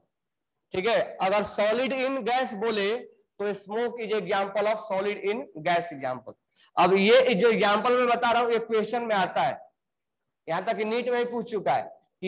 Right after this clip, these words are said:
ये एक solution दे देगा, बताओ ये किस type का solution है, solid in liquid है, liquid in solid है, या li-, liquid in liquid है, कैसा solution है। हमने यहाँ पर गैस लिया, अब गैस को ले लो, गैस के अंदर गैस का mixing ले लो,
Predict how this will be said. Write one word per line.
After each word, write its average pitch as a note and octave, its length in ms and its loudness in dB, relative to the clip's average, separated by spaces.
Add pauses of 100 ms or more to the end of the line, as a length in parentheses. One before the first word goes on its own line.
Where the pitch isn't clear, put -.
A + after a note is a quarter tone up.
ये A#3 140 4 (180)
एक G#3+ 100 -4
solution G#3+ 420 -2
दे B3 100 0
देगा, B3 240 0
बताओ A3 320 0
ये A#3 60 2
किस A#3+ 340 -6
type A#3 220 -2
का A3 60 -2
solution D#3+ 460 -6
है, F#2 60 -20 (400)
solid A3 440 2
in A#3 120 2
liquid A3+ 380 0
है, G#3+ 120 4
liquid G#3+ 400 -2
in A3+ 260 -2
solid G#3+ 280 0
है, G#3 400 0 (180)
या G3 120 0
li-, G#3 160 -4 (340)
liquid G3+ 340 -2
in A3 120 0 (280)
liquid G3 300 0
है, F#3+ 100 4
कैसा G#3+ 340 0
solution D#3+ 460 -4
है। - 60 -18 (880)
हमने G3 300 4
यहाँ B3+ 200 6
पर B3 360 4
गैस G#3 300 2
लिया, D3+ 260 0
अब D3+ 160 -2
गैस A#3+ 320 2
को C4+ 120 -2
ले C4 140 2
लो, A#3 160 2 (640)
गैस A#3+ 380 0
के C4+ 80 -4
अंदर C4 280 0
गैस B3 300 2
का A#3+ 100 -2
mixing G#3 380 -4
ले C3+ 120 -2
लो, A2+ 220 -10